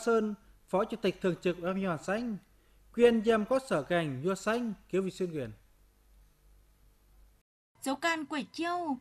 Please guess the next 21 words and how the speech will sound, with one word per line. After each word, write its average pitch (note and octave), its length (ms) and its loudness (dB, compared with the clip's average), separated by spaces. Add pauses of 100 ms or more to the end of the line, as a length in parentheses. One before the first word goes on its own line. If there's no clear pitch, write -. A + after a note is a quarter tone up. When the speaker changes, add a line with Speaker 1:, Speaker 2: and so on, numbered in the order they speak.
(120)
Speaker 2:
hộp F4 280 0
vòm C#4+ 260 0
trắng A#3+ 340 -6
tháo D4+ 120 -6
vòm C4+ 180 -2
con, B3 420 -2 (320)
kếu C4+ 280 0
liều D4+ 200 -2
trắng A#3 300 -4
tháo A#3+ 260 -4
có E4+ 120 -6
anh D#4 160 -4
hùng C4 220 -2
liệt G#3 180 -4
sĩ A#3+ 300 -10
như D4+ 120 -8
công C4 240 -4
Lào. A3+ 380 0 (360)
Bộ C#4 180 -2
chỉ B3+ 180 -4
huy D4+ 260 -4